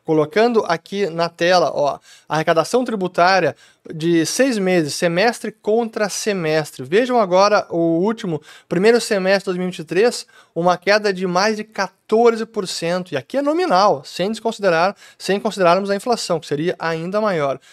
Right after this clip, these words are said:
Então, queda nominal de quatorze ponto vinte e quatro por cento em relação ao mesmo semestre do ano anterior.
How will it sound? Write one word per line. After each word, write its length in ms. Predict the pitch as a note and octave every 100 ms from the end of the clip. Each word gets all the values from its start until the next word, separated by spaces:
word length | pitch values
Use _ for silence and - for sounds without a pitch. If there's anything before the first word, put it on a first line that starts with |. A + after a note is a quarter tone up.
| _
Então, 200 | F3 E3+
queda 260 | F3 A#3 A#3+
nominal 400 | B3 G#3+ G#3+ A#3
de 100 | -
quatorze 640 | G3+ - A3+ C#4 D4 B3+
ponto 380 | - A3+ A3 F#3
vinte 240 | F#3 G#3+
e 60 | -
quatro 240 | F3 E3+
por 120 | -
cento 340 | D3+ D#3+ F3 - - - -
em 80 | E3+
relação 500 | E3+ D#3 - F3+ F#3
ao 180 | E3
mesmo 420 | D3+ D#3+ F#3 F#3+ F3+
semestre 640 | F#3+ E3 D3 D#3+ D#3 F3
do 220 | E3+ D#3+
ano 200 | D#3 E3
anterior. 480 | E3+ F3+ F3+ C#3